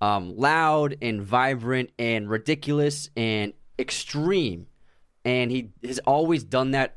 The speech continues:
on purpose. That's, like, been his thing. He calls it mega acting, <laughs> and he,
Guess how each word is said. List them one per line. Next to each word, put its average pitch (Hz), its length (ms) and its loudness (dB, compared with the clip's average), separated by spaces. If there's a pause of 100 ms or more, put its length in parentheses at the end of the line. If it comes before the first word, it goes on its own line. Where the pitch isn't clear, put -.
on 113 260 2
purpose. 110 500 -4
That's, - 280 -2
like, 131 260 0
been 120 200 0
his 123 240 -2
thing. 131 340 0 (300)
He 135 160 -2
calls 151 360 2
it 131 300 0
mega 123 340 2
acting, 147 520 0 (360)
<laughs> - 340 -20
and 143 140 2
he, 147 300 0